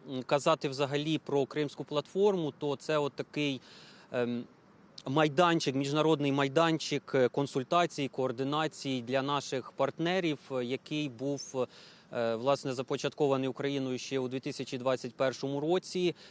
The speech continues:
Він працює паралельно на кількох рівнях, е, серед них і, власне,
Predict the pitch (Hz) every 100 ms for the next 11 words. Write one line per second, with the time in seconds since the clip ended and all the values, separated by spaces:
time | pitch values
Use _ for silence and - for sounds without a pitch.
0 | 127 117 151 135 143 - 156 135 135 139
1 | 139 135 131 127 135 131 123 135 - 170
2 | 165 165 165 156 156 156 156 - 139 131
3 | 127 - 135 131 135 135 - 135 123 123
4 | 123 - 123 123